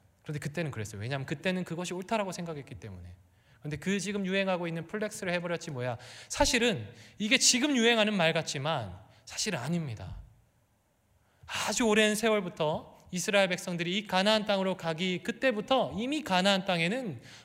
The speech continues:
풍요로움을 위하여서, 여러분, 우상 숭배를 하고 있었다고요. 농사를 지을 때에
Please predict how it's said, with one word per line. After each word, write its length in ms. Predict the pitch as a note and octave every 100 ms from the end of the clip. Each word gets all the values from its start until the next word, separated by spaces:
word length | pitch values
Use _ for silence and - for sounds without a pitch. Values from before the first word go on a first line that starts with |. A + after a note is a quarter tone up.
| -
풍요로움을 920 | - F4 E4+ E4 D4 B3+ A3+ A#3+ F#3
위하여서, 480 | D3+ D#3 C3+ - A#2+
여러분, 560 | A2 A2+ D#3+ B2+ G2 - - - - - -
우상 300 | D3 D3 B3
숭배를 380 | A3+ A3 F#3+ D3+
하고 160 | F3+ D3
있었다고요. 480 | - A#2 G2 - F#2 _ _ _ _ _ _ _ _ _ _ _ _ _ _ _ _ _ -
농사를 920 | F#3 B3 C4 B3+ A#3+ A#3+ G#3 C#3+ C3+
지을 280 | - A3+ A3+
때에 460 | F#3+ G#3 E3 A#2+